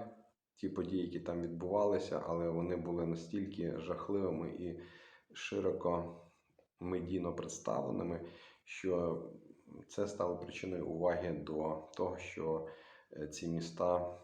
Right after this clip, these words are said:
е, отримали велику підтримку щодо відбудови, щодо, м, ну, збалансування тих втрат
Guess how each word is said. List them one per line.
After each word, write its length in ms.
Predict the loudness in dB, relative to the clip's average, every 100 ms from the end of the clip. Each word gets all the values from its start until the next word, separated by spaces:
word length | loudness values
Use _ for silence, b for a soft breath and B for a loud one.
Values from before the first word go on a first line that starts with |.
| B B _ -20 _ -12
е, 400 | -6 -2 -2 -2
отримали 680 | -2 -2 0 2 4 4 4 B B B
велику 280 | -2 -2 -2
підтримку 520 | -8 -4 -2 0 -2
щодо 480 | -4 -2 2 4 2 -2 -12 -14 -6
відбудови, 1000 | -6 -4 -6 -4 2 4 4 2 0 B B B B B
щодо, 640 | -12 -4 -2 0 -2 -2 -8 -16 -14
м, 640 | -10 -6 -4 -4 -4 -4 -2
ну, 340 | -2 -2 -4 B B B _ _ _ -16
збалансування 1200 | -12 -8 0 2 2 0 2 4 4 2 -2 -6 -12 _
тих 120 | -14 -12
втрат 500 | 0 4 4 4